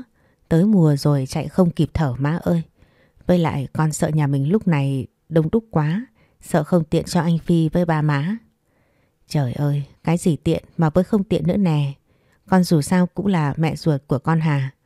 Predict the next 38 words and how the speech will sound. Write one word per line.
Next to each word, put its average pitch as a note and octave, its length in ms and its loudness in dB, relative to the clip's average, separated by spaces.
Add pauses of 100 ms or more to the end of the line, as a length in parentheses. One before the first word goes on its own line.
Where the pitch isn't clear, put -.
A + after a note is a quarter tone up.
(520)
Ai F#3 180 0
dám F3 200 -2
làm G3 160 2
gì D3 160 -2
con? E3 280 -2 (1300)
Thiên A3 180 4
Hà D3+ 300 2
đang G#3 220 0
ôm G3+ 200 2
lấy F3 280 2
cánh E3+ 180 -2
tay A3 160 0
người D#3+ 220 4
phụ D#3 200 -2
nữ D#3+ 160 0 (100)
kia D#3+ 280 2 (120)
liền D3+ 360 2
gật D3+ 180 -2
đầu C#3 260 0
như D3 220 0
giã D3 160 -2 (140)
tỏi, B2+ 240 -2 (580)
liếc B3 200 0
xéo F3+ 400 0
về D3 220 2
phía F3+ 220 0
Phương D#3 480 0
đầy C#3 140 -2
khiêu C#3+ 260 -2
khích. F#3+ 240 -4 (1120)
"Phải C#3+ 200 -2
đó, D#3+ 280 -4 (480)
bà D3+ 140 0
nội D3 320 0
nói F3 140 2
đúng F3+ 200 2
á A3 120 -2
mẹ. F3 260 0